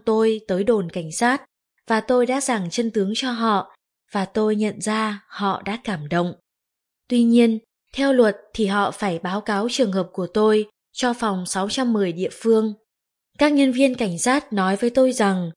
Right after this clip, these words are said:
phòng sáu trăm mười rất phiền phức và cảnh báo tôi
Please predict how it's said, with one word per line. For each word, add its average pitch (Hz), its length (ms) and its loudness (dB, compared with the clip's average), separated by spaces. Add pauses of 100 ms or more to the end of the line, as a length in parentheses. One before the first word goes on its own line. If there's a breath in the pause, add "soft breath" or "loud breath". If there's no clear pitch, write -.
(320)
phòng 208 260 0
sáu 214 220 -2
trăm 277 240 0
mười 196 400 4
rất 302 220 -4
phiền 190 340 0
phức 302 220 4 (420)
và 233 140 2
cảnh 208 240 -4
báo 190 220 -2
tôi 240 400 4